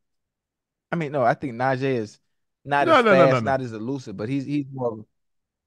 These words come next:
Speaker 1: more of a, he big back, you know, running through you, stiff arming you. I don't know. I don't
Speaker 2: I,
Speaker 1: know.
Speaker 2: I, I, I don't, I don't.
Speaker 1: I know. It depend-, uh, you know, it all depends on the relationship with him and Mike Tomlin.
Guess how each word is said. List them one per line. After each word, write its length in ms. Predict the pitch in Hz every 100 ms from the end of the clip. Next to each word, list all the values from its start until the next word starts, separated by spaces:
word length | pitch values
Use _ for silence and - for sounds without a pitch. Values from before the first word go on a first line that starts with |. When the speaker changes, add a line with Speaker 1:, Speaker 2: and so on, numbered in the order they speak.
| -
Speaker 1:
more 240 | 143 143
of 100 | 127
a, 100 | 117
he 180 | 143 139 107 _ -
big 240 | 147 113
back, 320 | 123 127 131
you 60 | 147
know, 280 | 131 131 139 _ 95
running 320 | 117 139 135
through 220 | - 139
you, 140 | 147 139
stiff 360 | - 156 143
arming 340 | 143 135 139 139
you. 200 | 143 160 _ _ _ _
I 120 | - 170
don't 160 | 131
know. 220 | 101 101 - _ -
I 120 | 143
don't 120 | 120
Speaker 2:
I, 220 | 95 110
Speaker 1:
know. 100 | 120 -
Speaker 2:
I, 60 |
I, 240 | 120 120 117
I 20 |
don't, 220 | 117 101
I 140 | 101 107
don't. 160 | 104 - _ _ _
Speaker 1:
I 80 | 165
know. 180 | 151 160 - _ _
It 120 | 160
depend-, 300 | 156 147 208
uh, 40 | 175
you 160 | 175 180
know, 340 | 196 185 180
it 100 | 180
all 160 | 185 196
depends 340 | 175 202 190
on 80 | 190
the 60 | 170
relationship 400 | 185 196 185 151
with 100 | 165
him 120 | 180
and 100 | 165
Mike 180 | 165 160
Tomlin. 440 | 180 185 147 107